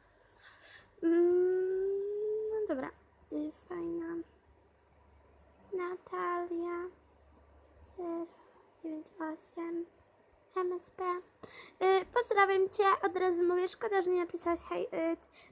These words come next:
bym cię mocniej pozdrowiła, prezenciorem. No. Y, szkoda, że po prostu tak, wiesz, przykro mi trochę, ale dobra. Ym,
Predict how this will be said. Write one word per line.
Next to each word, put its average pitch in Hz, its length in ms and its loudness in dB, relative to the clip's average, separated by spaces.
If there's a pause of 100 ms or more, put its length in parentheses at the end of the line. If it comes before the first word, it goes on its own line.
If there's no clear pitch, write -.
(120)
bym 349 180 4
cię 403 160 -2 (200)
mocniej 320 280 0
pozdrowiła, 277 540 2
prezenciorem. 320 1120 0 (1600)
No. 151 220 -4 (760)
Y, 370 160 -4
szkoda, 370 340 -4
że 294 100 -2
po 311 120 -6
prostu 311 360 -6 (120)
tak, 302 180 -6 (140)
wiesz, 262 400 -4 (960)
przykro - 320 -8
mi 220 160 -6
trochę, 240 360 -6 (160)
ale 311 280 2
dobra. 254 300 0 (480)
Ym, 294 500 2